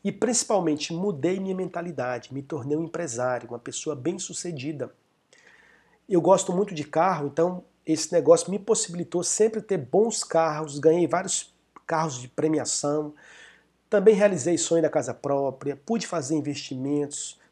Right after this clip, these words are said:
pude viajar, conheço praticamente todo o Brasil, conheço mais de treze países, algumas fotos vocês podem estar acompanhando aqui.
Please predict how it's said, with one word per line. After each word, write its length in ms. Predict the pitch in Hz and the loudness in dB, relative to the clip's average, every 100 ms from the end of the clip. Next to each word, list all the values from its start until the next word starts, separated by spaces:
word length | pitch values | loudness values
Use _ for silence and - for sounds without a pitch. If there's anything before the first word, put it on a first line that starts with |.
| - | -2
pude 220 | 269 220 | 0 2
viajar, 640 | 220 202 139 180 185 - | 4 4 4 2 0 -4
conheço 340 | - 185 185 - | -2 0 0 0
praticamente 560 | 202 202 - 175 175 - | 0 0 0 0 -2 2
todo 140 | 220 220 | 6 6
o 40 | |
Brasil, 540 | 156 127 110 165 180 - _ _ _ _ | 6 4 0 -6 -8 -12 _ _ _ _
conheço 340 | 151 160 156 | 0 2 2
mais 200 | 151 185 | 0 0
de 60 | 170 | -2
treze 400 | - 175 185 151 | 0 2 2 0
países, 840 | 139 120 127 170 160 170 170 - - - - - | 0 0 -2 -6 -6 -8 -8 -10 -12 -20 -20 -10
algumas 400 | 135 139 156 - | -4 0 0 0
fotos 360 | - 151 151 | 2 2 0
vocês 140 | - - | -10 -6
podem 200 | 147 139 | -6 -4
estar 140 | 139 | -6
acompanhando 520 | 131 139 135 127 117 | -4 -6 -6 -8 -8
aqui. 400 | 120 - 170 214 | -8 -6 -6 -6